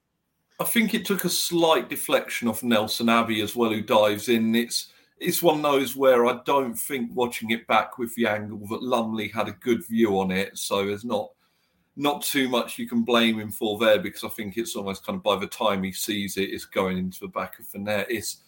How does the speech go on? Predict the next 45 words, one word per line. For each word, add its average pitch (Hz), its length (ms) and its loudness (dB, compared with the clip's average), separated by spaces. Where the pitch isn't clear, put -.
I - 80 6
guess 180 240 4
it's - 320 -4
like 151 240 6
what 120 180 -2
Cardiff 120 340 0
were 120 80 -4
trying 120 440 2
a - 20 -4
bit 117 320 0
towards 110 320 -2
the 117 140 4
end, 110 200 -2
was 113 220 -2
that 101 260 -2
kind 98 180 -6
of, 95 100 -8
if 101 180 -10
you 113 60 -12
just - 300 -6
hit 120 140 6
it 117 260 0
from 113 240 -4
outside 104 500 -2
the 101 80 -16
box, - 640 -2
you've 123 240 -6
got 104 200 -4
hope 107 340 0
that 107 180 -2
it'll 123 220 0
bounce 110 500 2
around 117 580 2
or 95 160 0
it'll 98 440 -4
deflect 113 540 -2
into 104 180 -12
someone's 98 360 -8
path 113 380 -2
who 110 100 -6
gets - 280 -10
a 95 40 -18
better 117 240 -6
chance. 120 600 -6
And, 120 240 -4